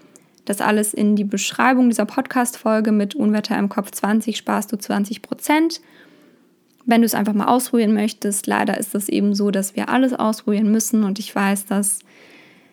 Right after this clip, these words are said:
es sehr ätzend sein kann, bis man alle Dinge zusammen hat, die einem helfen. Aber ich bin sehr dankbar um das Öl und ich freue mich auch immer wieder auf die Rückmeldungen, die ich dann teilweise bekomme, weil ganz viele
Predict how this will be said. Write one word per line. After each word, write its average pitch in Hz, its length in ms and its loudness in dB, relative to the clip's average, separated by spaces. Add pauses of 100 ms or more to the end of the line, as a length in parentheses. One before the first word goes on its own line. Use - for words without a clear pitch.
(300)
es - 320 -2 (100)
sehr 262 340 4
ätzend 220 460 0
sein 214 260 2
kann, 220 400 0
bis 214 200 -2
man 202 380 2 (440)
alle 214 220 0
Dinge 214 240 2
zusammen 202 600 -2
hat, 208 140 -2 (140)
die 202 120 -2
einem 196 220 0
helfen. 220 640 2
Aber - 220 -2
ich - 140 -10
bin 202 180 0
sehr 196 160 -2
dankbar - 500 -4
um 220 80 -2
das 214 200 -6
Öl 214 340 2
und 196 320 -2 (540)
ich 254 160 0
freue 214 180 2
mich 214 240 2
auch 202 100 -4
immer 202 280 2
wieder 202 240 2
auf 196 80 -4
die 202 120 0
Rückmeldungen, 196 920 2 (300)
die 202 80 -4
ich - 80 -6
dann 196 160 0
teilweise 196 400 0
bekomme, 247 640 4
weil 202 240 2
ganz 202 260 -2
viele 196 420 0